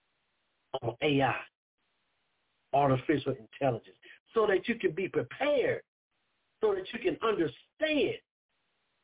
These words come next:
and be ready. Study to show thyself approved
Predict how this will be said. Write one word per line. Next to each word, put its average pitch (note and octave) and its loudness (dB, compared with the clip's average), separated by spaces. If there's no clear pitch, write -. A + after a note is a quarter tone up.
and E3+ 0
be E3 -2
ready. D#4 -2
Study E4 0
to F3+ 0
show B3 4
thyself F#3 2
approved E3+ -2